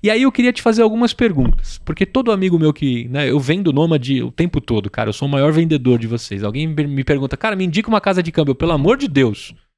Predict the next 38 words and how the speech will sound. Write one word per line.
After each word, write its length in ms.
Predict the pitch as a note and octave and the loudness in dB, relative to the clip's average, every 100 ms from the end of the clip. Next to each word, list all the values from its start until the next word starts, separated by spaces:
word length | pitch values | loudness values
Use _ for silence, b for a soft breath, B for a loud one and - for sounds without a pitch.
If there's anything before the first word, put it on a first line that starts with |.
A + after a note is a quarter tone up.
| _ _ C#3 | _ _ -2
Não 100 | B2 | 2
vai 140 | F#3+ | 2
mexer 240 | C4+ - B3 | 2 0 0
com 80 | |
essas 240 | D#4 A3 - | 0 0 0
coisas, 440 | F3 D#3 A2+ G#2+ | 2 2 2 -4
não 120 | C#3 F#3 | -4 0
presta. 560 | D3+ A#2 - - G#2+ | 0 0 -4 -6 -4
Vai 280 | G2+ C3+ G3 | -2 0 -2
aqui, 320 | - F3 G3 | -2 0 4
ó, 260 | D#3 A2 A2+ | 4 2 -4
no 140 | C3 C#3+ | 0 2
digital, 720 | D3 E3+ G3 C#3+ A2+ G#2 - - | 2 2 2 0 0 -2 -8 -6
né? 260 | A2+ C3+ D#3+ B B B G3 C#3 | -2 -2 -2 B B B -18 -8
É, 540 | - C#3 C#3+ C#3+ C3 B2+ _ _ _ _ - | 0 4 4 4 2 -2 _ _ _ _ -4
aí 100 | D#3 | -2
todo 160 | E3+ G#3 | 0 -2
mundo 160 | G#3 F#3 | -4 0
pergunta, 380 | F#3 D#3 - | 0 -2 -8
"Cara, 260 | - B3+ F#3 | -10 -8 -8
mas 120 | F3 | -8
como 220 | - E4 C#4 | -10 -12 -4
que 100 | F#3+ | -2
é 40 | |
a 60 | D#3 | 0
taxa? 440 | C3+ G#2+ F#2 G#2+ - | 0 -2 -2 -8 -10
Que 100 | D4 | -8
cotação? 760 | - - D#3+ - - A#2+ F#2 - _ _ _ _ | -4 -2 -2 -2 0 0 0 -8 _ _ _ _
Não 80 | B3+ | -2
tem 180 | C#4+ B3+ | 0 4
I 80 | D#3+ | 4
O 100 | B2 | 4
F? 400 | E3+ B2+ - A2+ B B | 2 0 -4 -8 B B
Como 220 | F4 G#4 | 0 2
que 100 | - - | 0 -2
tá 180 | G3 | -2
por 180 | F#3 F3 - | 0 0 0
trás 600 | D#3 D3 D#3 D#3+ - | 0 0 -2 -4 -8